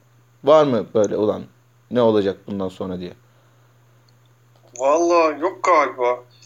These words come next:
Speaker 2: Çünkü ö-, o dizileri tespit ediyorum ve bilerek izlemiyorum. Yani çok belli oluyor. Yalnız bu arada Fatma'nın, Fatma diye Netflix'e bir dizi geliyor. Ee,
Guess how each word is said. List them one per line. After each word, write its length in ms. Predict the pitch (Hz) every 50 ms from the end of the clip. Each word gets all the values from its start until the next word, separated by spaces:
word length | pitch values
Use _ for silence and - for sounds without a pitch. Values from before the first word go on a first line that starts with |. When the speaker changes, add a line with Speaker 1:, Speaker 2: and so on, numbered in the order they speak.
| _ _ _
Speaker 2:
Çünkü 340 | - - - - 190 - 240
ö-, 280 | 180 190 196 190 - - -
o 180 | 175 185 196 190
dizileri 680 | - - - - - 214 214 214 214 208 180 180 - _ -
tespit 420 | - 175 156 - - - - 214
ediyorum 360 | 208 - 214 233 247 233 233 233 214
ve 240 | 226 233 220 208 160
bilerek 300 | 165 170 190 180 170 -
izlemiyorum. 560 | - - - - 131 123 117 117 113 117 - - _ _ _ _ _ -
Yani 160 | 127 135 131
çok 280 | - 208 202 - -
belli 260 | 180 160 151 143 139 139
oluyor. 420 | 135 131 123 123 120 117 113 113 - - - - - - - _ -
Yalnız 300 | 139 139 147 147 143 -
bu 80 | 156 170
arada 220 | 175 175 165 160
Fatma'nın, 720 | 151 - - - - - - 160 156 165 170 175 170 - -
Fatma 400 | - 147 143 - - 165 160 151
diye 160 | 151 143 139
Netflix'e 500 | 143 147 147 - 147 139 - - 147 139
bir 80 | 135
dizi 240 | - - - 151 151
geliyor. 400 | 151 147 127 120 117 120 139 - - _ _ _ _ _ _ _ _ _ _ _ -
Ee, 260 | 131 123 123 120 -